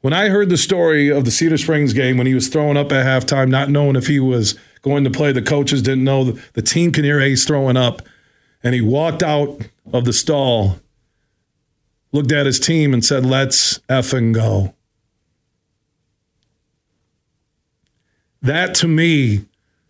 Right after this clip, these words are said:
shapes character. Wrestling, football, some basketball teams,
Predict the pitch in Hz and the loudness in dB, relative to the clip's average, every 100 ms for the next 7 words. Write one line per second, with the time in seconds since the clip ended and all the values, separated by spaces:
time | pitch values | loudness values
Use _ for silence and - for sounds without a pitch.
0 | _ _ - 156 135 135 - 139 135 - | _ _ -2 0 0 0 0 0 0 -2
1 | 117 82 - _ _ _ _ - 131 151 | -4 -4 -8 _ _ _ _ -6 -2 0
2 | 170 196 185 185 175 156 - _ _ _ | 0 0 2 2 0 -2 -8 _ _ _
3 | _ 185 180 190 180 170 151 160 - 233 | _ -4 -2 -2 0 0 -2 -2 -2 0
4 | 196 170 - 143 139 135 147 143 139 | 0 -2 0 -2 -2 -2 0 0 -2